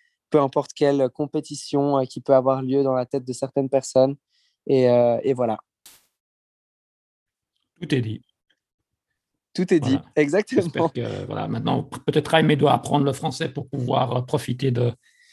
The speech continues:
Speaker 2: de cet entretien.
Speaker 1: De ce podcast,
Speaker 2: Et de
Speaker 1: exactement. Ou moi, apprendre l'espagnol, euh, pour lui passer des messages, euh, <laughs>
Speaker 2: Voilà.
Speaker 1: peut-être dans des,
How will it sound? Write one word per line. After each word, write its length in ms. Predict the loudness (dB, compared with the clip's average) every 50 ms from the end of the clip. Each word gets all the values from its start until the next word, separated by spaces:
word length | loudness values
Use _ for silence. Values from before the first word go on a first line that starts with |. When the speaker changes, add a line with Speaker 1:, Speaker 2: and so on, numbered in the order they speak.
| _ _ _ _ _ _ _ _ _ _ _ _ _ 0
Speaker 2:
de 80 | 0 2
cet 220 | 4 4 4 4
entretien. 460 | 2 2 2 0 0 2 4 4 4 4
Speaker 1:
De 40 |
ce 40 | 4
podcast, 480 | 4 2 0 0 _ -2 -4 -4 -4 -6 -6
Speaker 2:
Et 100 | -2 0
de 40 | 0
Speaker 1:
exactement. 640 | 2 2 2 0 0 0 0 -2 0 0 0 0 -2
Ou 100 | -4 -4
moi, 240 | -4 -2 -2 0 0
apprendre 260 | -2 -4 -6 -10 -8
l'espagnol, 540 | -8 -8 -8 -8 -8 -6 -6 -6 -6 -6 -6
euh, 120 | -6 -6 -6 _
pour 100 | -6 -4
lui 100 | -4 -2
passer 380 | 0 0 0 0 0 -2 0 0
des 140 | 0 0 -2
messages, 520 | -2 -2 0 0 0 0 -2 -4 2 4
euh, 100 | 4 4 4 2
<laughs> 160 | -2 _ -6 -2
Speaker 2:
Voilà. 240 | 2 2 4 4
Speaker 1:
peut-être 560 | 2 0 0 0 0 2 0 0 0 0 0 0
dans 160 | 0 0 0
des, 280 | 0 -2 -2 -2 -4